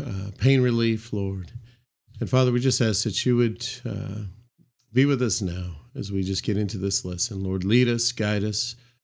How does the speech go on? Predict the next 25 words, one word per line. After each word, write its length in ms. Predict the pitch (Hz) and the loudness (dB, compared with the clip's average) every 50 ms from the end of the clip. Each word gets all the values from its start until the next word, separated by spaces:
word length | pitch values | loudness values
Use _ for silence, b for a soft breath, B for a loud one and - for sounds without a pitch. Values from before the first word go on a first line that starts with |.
| _ _ - | _ _ -6
by 80 | 107 | -2
your 200 | 107 107 113 117 | 0 2 2 2
Spirit. 600 | 101 - - - - 92 90 90 87 92 - - _ _ _ _ _ _ _ _ _ _ _ _ _ _ _ _ _ _ _ | 0 -2 -4 -4 -4 -4 -4 -4 -8 -10 -14 -16 _ _ _ _ _ _ _ _ _ _ _ _ _ _ _ _ _ _ _
In 60 | - | -6
Jesus' 400 | 98 110 104 98 110 101 - - | -4 -2 -2 0 0 -2 -2 -2
name, 320 | 104 87 87 85 80 80 - _ _ _ _ _ - | -4 -6 -8 -10 -12 -16 -20 _ _ _ _ _ -12
amen. 420 | 90 90 98 98 92 85 76 71 - _ _ _ _ _ _ _ _ _ _ _ b b b b b b b b b - | -10 -8 -6 -6 -6 -8 -10 -14 -16 _ _ _ _ _ _ _ _ _ _ _ b b b b b b b b b 4
Okay, 180 | 202 180 147 | 6 6 6
grace-empowered 1500 | 117 117 143 151 160 170 175 180 170 170 - - - - _ _ - 156 139 123 - 131 139 135 135 131 127 127 131 123 - | 6 4 2 4 4 2 2 0 0 0 -2 -2 -4 -8 _ _ 0 0 0 2 4 4 6 6 6 4 4 2 2 0 0
proclamation 960 | - 135 131 135 143 139 - 151 123 120 120 117 113 - - 123 117 113 113 | 2 4 4 4 2 2 0 0 2 4 4 4 2 2 2 2 2 2 2
of 240 | - 113 110 98 95 | 0 0 0 2 2
the 100 | 107 101 | 2 4
risen 440 | 98 104 104 98 - 107 101 95 | 4 4 4 2 2 0 0 -2
Christ. 680 | 90 - - 110 107 104 101 98 90 85 - - - 110 | -2 0 2 2 4 4 4 2 2 0 0 -2 -2 -2
And 140 | 98 95 | -2 0
we 100 | 95 101 | 0 0
have 160 | 104 104 98 95 | 0 0 0 0
Acts 640 | 104 104 110 110 - - - - - - - - - | 2 2 2 0 0 -4 -4 -4 -6 -6 -8 -8 -6
chapter 360 | - - 110 104 - - 87 | -4 -4 -4 -4 -4 -8 -6
two, 240 | - - 135 120 104 | -2 0 2 2 2
three, 260 | - - 117 107 101 | 0 0 0 0 0
and 100 | 95 92 | 0 -2
four 360 | - - 123 110 113 117 113 | -2 -2 0 0 2 2 2
this 260 | 107 107 101 - - | 0 0 -2 -2 -2
morning. 380 | 123 113 117 127 160 196 202 | 0 0 0 0 0 -2 -2